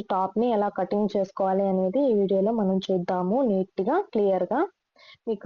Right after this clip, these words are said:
అర్థమయ్యే విధంగా అనేది చెప్తానన్నమాట. ఈ విధంగా ఫోల్డింగ్ వచ్చేసి నాకు ఆపోజిట్ గా అనేది నేను పెట్టుకున్నాను. ఉమ్, ఖచ్చితంగా మీకు ఆపోజిట్ గా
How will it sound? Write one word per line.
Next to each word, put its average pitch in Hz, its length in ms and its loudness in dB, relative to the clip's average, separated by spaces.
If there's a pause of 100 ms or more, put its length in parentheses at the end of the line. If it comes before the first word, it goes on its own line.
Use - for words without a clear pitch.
అర్థమయ్యే 202 440 0
విధంగా 190 360 0
అనేది 185 300 0 (600)
చెప్తానన్నమాట. 180 760 -2 (440)
ఈ - 80 2
విధంగా 214 260 0 (100)
ఫోల్డింగ్ 208 440 2
వచ్చేసి 190 300 -2 (100)
నాకు 190 180 -4 (100)
ఆపోజిట్ 196 480 0
గా 196 120 0
అనేది 190 280 0
నేను 196 200 0
పెట్టుకున్నాను. 185 600 0 (920)
ఉమ్, 220 200 -8
ఖచ్చితంగా 233 480 0 (120)
మీకు 254 280 0
ఆపోజిట్ 233 480 0
గా 349 80 2